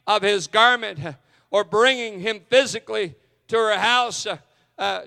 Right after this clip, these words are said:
him physically to the house, neither one of those things was what got Jesus' attention. He could have just spoke in both instances and they would have been healed. It was their faith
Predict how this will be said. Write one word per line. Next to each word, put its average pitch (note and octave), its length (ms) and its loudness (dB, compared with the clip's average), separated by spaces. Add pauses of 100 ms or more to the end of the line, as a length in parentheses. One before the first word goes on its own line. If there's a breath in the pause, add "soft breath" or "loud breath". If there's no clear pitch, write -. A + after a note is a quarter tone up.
him A3+ 340 0
physically A3 440 0
to A3+ 120 -2
the G#3 140 -2
house, A3+ 380 0
neither D4 320 0
one C#4 180 0
of A#3+ 120 -6
those G3 260 -6
things A3 420 -6
was G3 300 0 (340 soft breath)
what G#3+ 300 0
got A3+ 240 -2
Jesus' F3 680 -8
attention. G3 720 -6 (1080)
He D4+ 160 -4
could C4 220 4
have A#3 100 -2
just B3+ 280 -2
spoke - 440 4
in G#3+ 180 -4
both C#4+ 280 4
instances E3+ 720 -6
and F#3+ 180 -2
they F#3+ 140 -2
would F3+ 160 -4
have F3+ 120 -6
been D#3+ 160 -8
healed. C#3 360 -12 (1600)
It D4 180 0
was D#4+ 400 4
their D4 180 6 (200)
faith G#3 300 -2